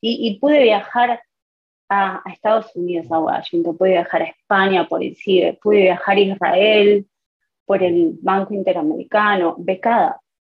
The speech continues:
o sea, becada, porque hacía papers, los presentaba, y, y, y, y si vos presentás, hay una movida.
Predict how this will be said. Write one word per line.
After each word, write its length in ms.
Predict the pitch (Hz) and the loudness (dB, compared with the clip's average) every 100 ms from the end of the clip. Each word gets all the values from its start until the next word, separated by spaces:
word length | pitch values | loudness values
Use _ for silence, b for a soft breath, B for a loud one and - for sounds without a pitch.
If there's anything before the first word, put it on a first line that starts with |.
| _ | _
o 80 | 175 | -18
sea, 360 | - 160 160 _ | -10 -10 -10 _
becada, 520 | - 180 202 185 165 - | -14 -8 -4 -2 -4 -4
porque 360 | 180 - 180 - | -4 0 -2 -2
hacía 460 | 180 - 240 220 | -6 0 0 0
papers, 580 | 233 233 - 208 226 - - | -2 -2 0 -4 -4 -8 -8
los 160 | 190 - | -8 -8
presentaba, 680 | 190 190 202 208 202 208 - | -14 -8 -4 0 0 0 -2
y, 140 | 190 190 | -8 -4
y, 420 | 196 202 185 180 - | -2 -2 -2 -6 -2
y, 60 | |
y 140 | 190 175 | -4 -4
si 460 | _ _ _ 170 | _ _ _ -14
vos 220 | 165 220 - | -6 -6 -4
presentás, 520 | 247 247 226 240 233 - | -4 -4 0 0 0 -2
hay 240 | 247 269 | 2 2
una 160 | 226 196 | 2 0
movida. 500 | 180 180 180 170 | 0 0 -2 -4